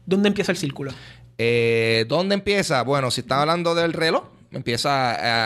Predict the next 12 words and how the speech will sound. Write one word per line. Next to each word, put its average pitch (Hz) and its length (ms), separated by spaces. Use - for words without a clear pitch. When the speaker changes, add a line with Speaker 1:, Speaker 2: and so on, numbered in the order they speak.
Speaker 2:
eh, 110 40
arriba, 107 580
Speaker 1:
Exacto, 175 380
Speaker 2:
ahí. 180 80
Speaker 1:
en 190 60
un 220 120
punto, 185 400
Speaker 2:
En 120 80
un 143 60
Speaker 1:
¿verdad? 240 100
Speaker 2:
punto, 104 240
ah. 95 240